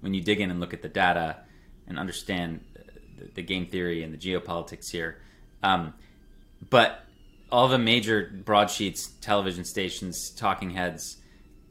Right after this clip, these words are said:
you know, at, at least up until the last few months especially, and, and still today, obviously, but, like, especially up until the middle of twenty twenty, let's put it that way, for, uh, you know, for the first decade of Bitcoin's existence, the media just completely gaslit the public into thinking it was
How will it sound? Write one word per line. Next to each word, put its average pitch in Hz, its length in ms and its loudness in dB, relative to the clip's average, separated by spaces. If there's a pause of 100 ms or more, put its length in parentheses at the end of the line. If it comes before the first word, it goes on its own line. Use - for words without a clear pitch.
(140)
you 139 80 -2
know, - 100 -4 (180)
at, 139 120 -2
at 135 80 -2
least 165 320 2
up 131 160 2
until 107 560 2 (260)
the 101 80 -6
last 101 260 4
few 101 100 -2
months 92 260 -2
especially, 80 560 -8
and, 151 140 -4
and 190 120 0
still 175 180 4
today, 107 280 4
obviously, 82 420 -2
but, 107 160 -2
like, 104 240 0 (560)
especially 139 500 4
up 101 120 2
until 101 240 -4
the 87 100 -4
middle 87 240 -2
of 80 100 -4
twenty 82 220 -8
twenty, 80 280 -10
let's 82 160 -10
put 85 120 -12
it 78 80 -14
that 78 160 -4
way, 73 100 -10
for, - 340 -8 (580)
uh, 95 380 0 (120)
you 123 120 -6
know, 78 180 -4 (100)
for - 160 -8
the 95 120 0
first - 440 -4
decade 95 400 0
of 80 100 -8
Bitcoin's 85 580 -8
existence, 87 720 -12 (760)
the 104 160 -6
media 98 300 -2
just 82 180 -10
completely 92 400 -4
gaslit 78 460 -6
the - 60 -18
public 80 580 -8
into 87 220 -8
thinking 82 360 -10
it 80 120 -10
was - 280 -12